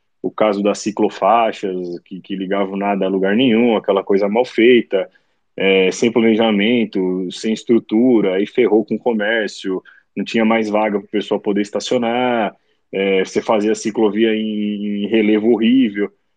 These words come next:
Assim, é, eu acho que vai ser mais ou menos nessa linha, se ele realmente for o cara que vai apitar, né? Acho que a gente vai inaugurar a era do ciclofascismo econômico no Brasil. Vai ser só merda atrás de merda,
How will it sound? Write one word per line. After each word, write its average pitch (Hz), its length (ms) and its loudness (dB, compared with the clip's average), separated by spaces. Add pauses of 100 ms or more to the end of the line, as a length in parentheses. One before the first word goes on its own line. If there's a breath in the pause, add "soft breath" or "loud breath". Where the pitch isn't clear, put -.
(260)
Assim, 131 340 -2
é, 113 140 0
eu 123 180 4
acho 127 140 -2
que 147 120 -4
vai 143 120 2
ser 151 180 -2
mais 151 220 0
ou 185 80 0
menos 170 220 0
nessa 175 260 -2
linha, 175 160 -2
se 208 300 -2
ele 233 280 2
realmente 170 400 -4
for 185 180 -2
o 175 60 0
cara 160 240 0
que 175 140 -4
vai 160 180 -2
apitar, 156 460 -6
né? 95 240 -16
Acho - 140 -16
que - 60 -18
a 98 40 -12
gente 107 140 -8
vai 107 140 2
inaugurar 113 580 4 (400)
a 104 140 2
era 120 160 4
do 123 300 2
ciclofascismo 151 760 -4
econômico 113 540 -4
no 107 100 -6
Brasil. 90 500 -6
Vai 87 120 -8
ser - 180 -12
só - 260 0
merda 147 360 4
atrás 135 260 2
de 123 80 -2
merda, 131 540 2